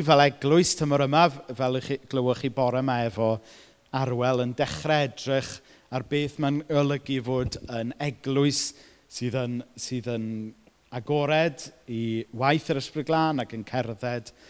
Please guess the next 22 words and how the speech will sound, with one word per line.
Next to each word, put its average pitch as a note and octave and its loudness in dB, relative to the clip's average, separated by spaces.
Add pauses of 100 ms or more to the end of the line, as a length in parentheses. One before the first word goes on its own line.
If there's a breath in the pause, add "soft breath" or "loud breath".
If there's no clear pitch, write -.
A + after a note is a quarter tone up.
(320 soft breath)
y A#2 -6
nerth C3 2
yr A#2+ 0
Ysbryd - -6
Glân. G2+ -6 (960 loud breath)
Ac C#3+ 0
'y E3+ 2
ni'n F3+ 2
gweld G#3 8
hwnna, B2+ 4 (180)
a D3 2 (140)
hefyd C#3+ 2
ma' C#3 0
fe'n, C3+ 0
yym, B2+ 0 (640)
dymor C3+ -2
y - -18
Pentecost, - 0 (160)
so, B2 0
so - -4
mae'n B2 -2
dda C3+ 4